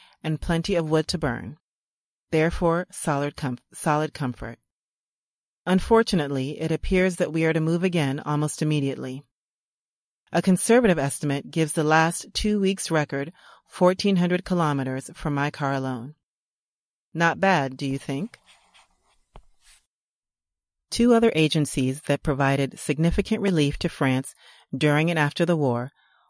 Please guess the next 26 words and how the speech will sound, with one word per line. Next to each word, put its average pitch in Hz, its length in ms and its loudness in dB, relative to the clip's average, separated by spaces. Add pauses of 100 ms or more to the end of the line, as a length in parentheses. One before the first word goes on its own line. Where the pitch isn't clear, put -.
were 156 80 0
the 151 140 4
American 156 500 4
Fund 147 400 0
for 143 220 0
French 151 380 -4
Wounded, 127 440 -2 (100)
or 127 300 0
A 139 200 0
F 151 140 -2
F 147 200 0
W, 123 480 -2 (520)
and 170 260 2
the 175 120 4
American 156 400 4
Committee 139 400 0
for - 180 -4
Devastated 131 520 -2
France. - 520 -4 (840)
The 170 100 0
acronym 165 480 2
for - 180 0
its 175 180 -2
French 170 340 -2
name 127 280 -2
is 135 300 -4